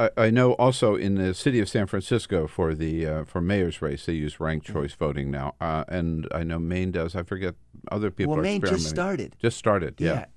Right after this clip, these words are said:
Speaker 2: And,
Speaker 1: Yeah.
Speaker 2: and the irony is the
Speaker 1: It, it,
Speaker 2: Democratic congressman
Speaker 1: it gives people more choices, right, is the most important
Speaker 2: It gives
Speaker 1: thing.
Speaker 2: them,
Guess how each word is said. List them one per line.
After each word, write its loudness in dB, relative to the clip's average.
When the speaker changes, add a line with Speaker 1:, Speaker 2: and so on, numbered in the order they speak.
Speaker 2:
And, 0
Speaker 1:
Yeah. 0
Speaker 2:
and 0
the 0
irony 2
is -4
the -10
Speaker 1:
It, -10
it, 2
Speaker 2:
Democratic -2
congressman -2
Speaker 1:
it -8
gives 2
people 2
more 2
choices, -2
right, -2
is -8
the -4
most -4
important -4
Speaker 2:
It 2
gives 2
Speaker 1:
thing. -4
Speaker 2:
them, -6